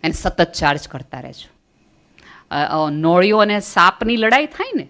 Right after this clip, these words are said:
પંકજભાઈ, તો એવું થાય કે બંનેની લડાઈ એક સરખી થાય.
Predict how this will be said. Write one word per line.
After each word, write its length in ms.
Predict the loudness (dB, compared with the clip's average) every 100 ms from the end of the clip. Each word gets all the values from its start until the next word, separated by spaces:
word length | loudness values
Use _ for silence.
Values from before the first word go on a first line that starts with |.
| -10
પંકજભાઈ, 440 | -10 -10 -12 -18 -20 _ _ _ _ _ _ _ _ -20 _ -20 _
તો 120 | -4 0
એવું 260 | 0 -2
થાય 260 | -4 -4 -4
કે 160 | -6 -2
બંનેની 420 | 0 0 0 0
લડાઈ 260 | 2 2
એક 120 | 0 -2
સરખી 420 | -2 -2 -4 -6
થાય. 260 | -4 -8